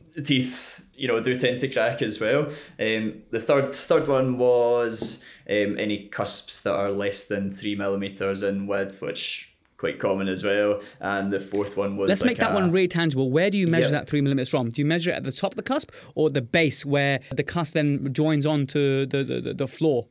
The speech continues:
Speaker 1: Yeah, so I, I've seen some different answers for that one as well. I would tend to have mostly seen from, from the bottom of the, the cusp, and you can use the,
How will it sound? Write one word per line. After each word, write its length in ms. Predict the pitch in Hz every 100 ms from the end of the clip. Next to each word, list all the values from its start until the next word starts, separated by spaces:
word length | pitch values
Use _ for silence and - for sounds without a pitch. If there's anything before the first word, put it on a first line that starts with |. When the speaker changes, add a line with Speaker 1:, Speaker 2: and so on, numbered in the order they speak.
| _
Speaker 1:
Yeah, 240 | 123 131 135
so 200 | 135 127
I, 280 | 127 - 123
I've 100 | -
seen 220 | 131 139
some 200 | 156 139
different 320 | 120 - 117
answers 380 | 110 117 127 -
for 140 | 117
that 200 | 110 117
one 160 | 123 117
as 200 | 113 110
well. 260 | 110 117 113
I 80 |
would 140 | 120 123
tend 220 | 131 131
to 80 | 143
have 160 | 123
mostly 340 | 127 139 139 143
seen 340 | 139 120 117
from, 460 | 110 127 110 107 110
from 240 | - 113
the 60 | 107
bottom 480 | 101 107 107 117 113
of 200 | 104 -
the, 460 | 113 110 107 104
the 120 | - 110
cusp, 320 | 120 107 -
and 100 | 104
you 80 | 101
can 220 | 113 104
use 300 | 107 104 -
the, 320 | 98 98 101